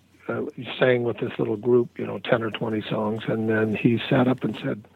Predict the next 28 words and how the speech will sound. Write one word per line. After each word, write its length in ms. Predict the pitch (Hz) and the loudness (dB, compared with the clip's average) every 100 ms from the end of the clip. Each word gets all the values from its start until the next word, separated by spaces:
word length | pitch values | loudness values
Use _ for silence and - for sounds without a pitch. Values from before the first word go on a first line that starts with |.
| - - - | -20 -18 2
"I 80 | 151 | 4
don't 100 | 135 | 4
know 80 | |
why 240 | 113 127 117 | 4 6 4
he 40 | |
listened 340 | 104 120 - 113 | 4 2 2 -2
to 80 | 101 | -2
all 300 | 110 117 101 | 2 2 2
of 80 | |
them." 200 | 95 107 - - - - - - | -2 -8 -12 -20 -20 -20 -20 -8
he 80 | 147 - | -6 0
said, 160 | 123 | 0
"Well, 360 | 131 143 143 131 - - | 4 6 6 4 -2 -6
it's 180 | 131 | -4
not 160 | 143 123 | -2 0
what 120 | - | 0
I'm 100 | 123 | -2
looking 240 | 107 - - | -6 -8 -8
for." 280 | - - - - - 254 - | -8 -8 -4 -4 0 0 0
<laughs> 260 | - - - 104 - | -14 -4 2 2 2
That's 200 | - - - | 2 2 2
all 180 | - 139 | 2 4
I 120 | 139 | 4
know 160 | 131 135 | 2 2
about 320 | 123 123 120 | 2 0 0
Perry 220 | 127 127 | 0 0
Bodkin 420 | - 120 120 - | 2 -2 -2 -8
Junior. 400 | 123 135 120 110 | -6 -6 -6 -10